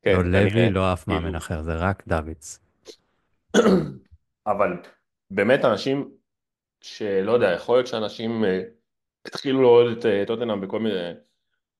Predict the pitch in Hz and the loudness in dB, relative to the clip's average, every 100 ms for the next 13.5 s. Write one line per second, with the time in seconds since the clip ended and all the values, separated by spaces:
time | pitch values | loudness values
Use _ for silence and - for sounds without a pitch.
0 | _ - 107 117 110 110 104 123 123 113 | _ -12 -2 -2 0 -2 2 2 2 0
1 | 110 90 98 98 - 90 113 117 107 98 | -2 -2 -2 -4 -6 -6 -4 -2 -2 0
2 | 92 87 85 82 85 _ _ _ _ _ | -2 -4 -6 -8 -12 _ _ _ _ _
3 | _ _ _ 120 113 - 117 117 110 107 | _ _ _ 0 0 0 4 6 4 2
4 | 98 95 95 92 92 - 107 95 113 - | 0 -2 -4 -6 -8 -8 -8 -6 -8 -18
5 | _ _ _ _ _ _ _ _ - 90 | _ _ _ _ _ _ _ _ -12 -8
6 | 87 85 85 85 82 98 95 87 107 - | -8 -6 -8 -8 -10 -4 0 0 -2 -6
7 | _ _ _ _ _ - - 95 104 101 | _ _ _ _ _ -20 -12 -10 -10 -10
8 | - 95 151 - - _ - 90 92 92 | -4 -2 -2 -10 -20 _ -12 -12 -4 -4
9 | 90 90 87 90 87 85 85 - _ _ | 0 0 2 2 0 -2 -6 -12 _ _
10 | _ _ _ _ _ _ - 101 92 92 | _ _ _ _ _ _ -4 0 0 0
11 | 123 143 - 101 110 147 135 95 117 - | 0 0 -2 0 -2 0 -2 0 0 -2
12 | 123 110 131 - 98 92 87 113 113 131 | -4 -2 -2 -4 -8 -8 -6 -4 0 -2
13 | - - - 101 | -4 -10 -8 -8